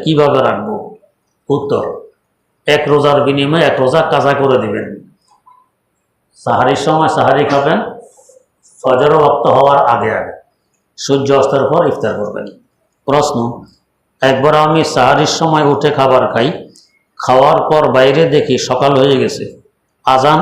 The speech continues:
আগে দিয়ে ফেলেছে, কেউ কাছে ছিল না, তাই মানতে,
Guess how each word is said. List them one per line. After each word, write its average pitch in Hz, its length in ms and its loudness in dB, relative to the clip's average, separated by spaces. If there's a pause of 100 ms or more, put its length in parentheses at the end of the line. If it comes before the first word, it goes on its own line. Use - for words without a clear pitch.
আগে 143 300 2
দিয়ে 147 240 0
ফেলেছে, 117 380 -4 (600)
কেউ 147 120 4 (100)
কাছে 143 320 2
ছিল 151 180 0 (100)
না, 117 120 0 (640)
তাই 147 120 2 (100)
মানতে, 131 260 0